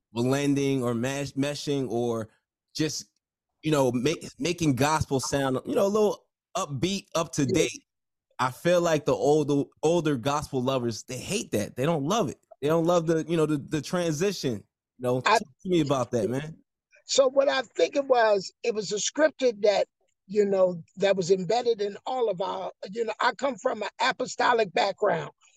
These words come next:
Speaker 1: Okay.
Speaker 2: And so it was real strict, real hard. And so there was a scripture that says,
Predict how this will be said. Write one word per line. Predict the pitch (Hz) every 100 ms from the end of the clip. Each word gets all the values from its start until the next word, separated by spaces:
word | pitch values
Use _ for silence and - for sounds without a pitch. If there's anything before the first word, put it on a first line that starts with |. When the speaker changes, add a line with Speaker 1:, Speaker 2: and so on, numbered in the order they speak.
| _ -
Speaker 1:
Okay. | -
Speaker 2:
And | 175
so | - 226
it | 214 202
was | 175 165
real | 190 294 285
strict, | - - - 202 - 196
real | 233 247 196
hard. | 208 - 175 175 _ _ _ _
And | 208 214
so | 262 269
there | 208 269
was | 262 247
a |
scripture | 233 - 302 269 220
that | 208
says, | - 226 208